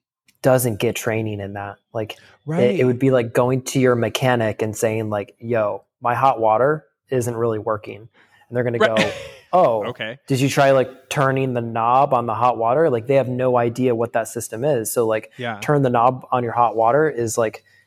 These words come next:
Speaker 1: that's the system that they know. The other challenge with this is, and it's a humongous problem in the States, is, um, insurance runs hospitals and it runs doctors through insurance agencies. So, like,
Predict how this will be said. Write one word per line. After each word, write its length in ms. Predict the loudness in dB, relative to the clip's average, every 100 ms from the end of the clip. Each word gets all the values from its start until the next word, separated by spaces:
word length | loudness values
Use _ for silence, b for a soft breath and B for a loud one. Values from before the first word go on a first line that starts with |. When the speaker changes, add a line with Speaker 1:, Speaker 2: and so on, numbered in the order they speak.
| b 0
Speaker 1:
that's 220 | 0 2
the 80 | -2
system 360 | -2 -2 0
that 180 | 0 0
they 140 | -2 -2
know. 480 | 0 2 0 -4 _ _ _ _ _
The 100 | 0
other 180 | 4 2
challenge 640 | 0 -4 -2 0 0 2
with 160 | 0 2
this 200 | 0 2
is, 160 | 2 2
and 220 | -2 -2
it's 120 | -4
a 40 | -8
humongous 720 | -10 -4 -2 0 2 2 0
problem 360 | 0 2 2 -2
in 100 | -6
the 60 |
States, 500 | -4 -2 -2 -4 -10 -4
is, 420 | -2 -2 -4 -8 b b _ -2
um, 400 | 0 0 -2 -10 _ _ _
insurance 500 | -2 2 2 2 -2
runs 760 | -4 2 2 2 -2 -6 -8 -8
hospitals 640 | 0 0 2 0 2 2 0
and 80 |
it 60 | -4
runs 360 | -4 -4 -6 -4
doctors 520 | -2 -2 -2 -8 -6
through 160 | -8
insurance 500 | -8 -8 -8 -10 -10
agencies. 560 | -12 -12 -14 -14 -10 -8
So, 180 | -2 -2
like, 240 | -2 -6